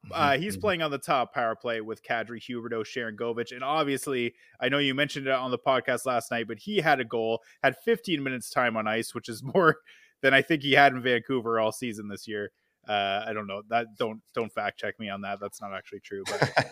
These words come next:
Speaker 1: uh, it, it, I, it definitely, uh, is bringing his average up. And then Noah Hanifin was quarterbacking the power play as well. Uh, we'd seen Mackenzie Weegar, uh, doing that for a little while, um,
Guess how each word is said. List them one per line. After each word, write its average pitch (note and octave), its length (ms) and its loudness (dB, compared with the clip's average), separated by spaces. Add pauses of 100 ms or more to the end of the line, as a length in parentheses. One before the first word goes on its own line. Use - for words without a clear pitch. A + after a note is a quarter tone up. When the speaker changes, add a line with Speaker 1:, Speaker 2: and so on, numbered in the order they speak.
Speaker 1:
uh, A2 180 2
it, E3+ 420 6
it, D#3+ 280 4
I, D#3+ 120 4
it D3+ 280 0
definitely, F3+ 600 4
uh, C3+ 240 8
is C3+ 180 -2
bringing D3 280 -2
his C3 180 0
average A2+ 420 2
up. A2 220 -4 (260)
And F3 100 6
then A3 120 2
Noah A3 240 4
Hanifin F3 420 0
was A2 160 -6
quarterbacking A2 540 -4
the G2 60 -14
power G#2+ 200 -6
play G#2+ 200 -8
as G2+ 120 -8
well. G#2+ 400 -2 (320)
Uh, A2 80 -2
we'd G#2+ 180 -6
seen A2+ 200 -8
Mackenzie G#2+ 480 -6
Weegar, G#2 540 -6 (300)
uh, G#2+ 180 0
doing G2+ 320 -6
that G2 180 -4
for - 100 -6
a G#2+ 40 -4
little G2+ 200 -4
while, G2 640 -4
um, G2 280 -6